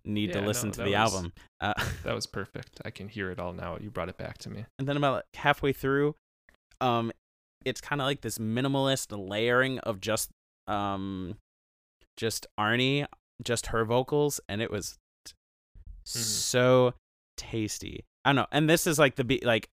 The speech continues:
Speaker 1: it starts with that, uh, like, folk songy, but on the harpsichord.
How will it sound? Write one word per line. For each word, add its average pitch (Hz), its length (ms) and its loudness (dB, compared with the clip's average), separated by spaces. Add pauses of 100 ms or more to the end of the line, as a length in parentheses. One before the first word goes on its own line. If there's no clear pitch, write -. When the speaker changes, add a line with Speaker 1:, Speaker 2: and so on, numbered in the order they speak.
Speaker 1:
it 120 140 -2 (100)
starts - 680 4
with 113 200 -4 (140)
that, 107 280 0
uh, 98 280 2 (840)
like, 98 180 -4 (260)
folk 123 280 2
songy, 113 440 2
but 107 140 4
on 104 220 2
the 92 100 -2
harpsichord. - 840 -6